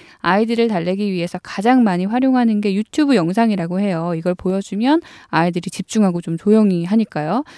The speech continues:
그래서 저도 그런 건 좀 걱정스러운 일 아닐까라고 생각을 하고 있었는데 일리 있는 주장인 것 같아요. 그런데 심지어 식사 시간에까지 유튜브 영상을 보게 하는 건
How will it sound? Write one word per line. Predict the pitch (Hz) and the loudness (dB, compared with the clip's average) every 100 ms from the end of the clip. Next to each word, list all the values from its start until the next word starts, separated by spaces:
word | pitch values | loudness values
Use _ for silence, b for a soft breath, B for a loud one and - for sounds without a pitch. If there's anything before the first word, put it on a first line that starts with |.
| B B | B B
그래서 | - 262 294 277 | 0 4 4 2
저도 | - 208 262 269 | 0 -2 2 0
그런 | 220 233 277 | 2 4 4
건 | 269 247 | 4 2
좀 | 226 | -2
걱정스러운 | 214 185 - 285 285 254 233 | -6 -4 2 4 4 2 2
일 | 233 | 2
아닐까라고 | 202 165 170 - 180 180 151 175 | 2 0 -2 -2 -2 0 -2 -4
생각을 | 233 226 214 202 | -2 0 0 -2
하고 | 190 190 | -2 -4
있었는데 | - 190 175 175 233 B B B | -4 -4 -2 0 -2 B B B
일리 | 196 208 226 208 | 2 4 4 4
있는 | 185 175 | 2 -2
주장인 | - 190 175 | -2 -2 0
것 | 170 | -2
같아요. | 185 151 170 151 160 185 b b b | -6 -8 -8 -6 -4 -6 b b b
그런데 | - 208 214 | -2 0 2
심지어 | 214 285 277 262 254 | 4 4 4 2 -2
식사 | - - 370 | -4 -4 -2
시간에까지 | 370 - 294 254 240 208 196 - 202 190 | -2 -2 2 2 2 -2 -4 -2 -2 0
유튜브 | 165 - 220 220 | -4 -4 0 0
영상을 | 185 185 185 | 0 -2 -2
보게 | 180 170 190 | -2 -4 -2
하는 | 190 185 | -2 -2
건 | 170 160 208 | -2 -2 0